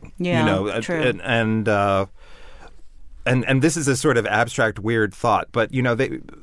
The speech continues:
Speaker 2: every now and then you hear about this concept of, like, "Well, well, in the future, we'll all have a computer chip."
Speaker 1: <laughs> Yeah.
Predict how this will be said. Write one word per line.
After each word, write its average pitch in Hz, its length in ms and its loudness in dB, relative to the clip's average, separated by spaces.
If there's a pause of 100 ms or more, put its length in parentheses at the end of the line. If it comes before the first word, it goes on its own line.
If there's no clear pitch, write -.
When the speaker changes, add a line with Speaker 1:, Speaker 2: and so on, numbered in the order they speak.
(360)
Speaker 2:
every 139 220 2
now 127 220 2
and 120 120 2
then 117 160 0
you 110 200 0
hear 123 260 0
about 104 400 0
this 110 160 -4
concept 113 600 -2
of, 95 160 -2
like, 107 200 -2
"Well, 120 120 4
well, 95 200 -2
in 131 200 -2
the 117 60 0
future, 127 560 -2 (460)
we'll 147 220 2
all 202 280 4
have 170 260 -2
a 147 60 -2
computer 143 460 -2
chip." - 320 -2
Speaker 1:
<laughs> - 40 -4
Yeah. 254 320 -2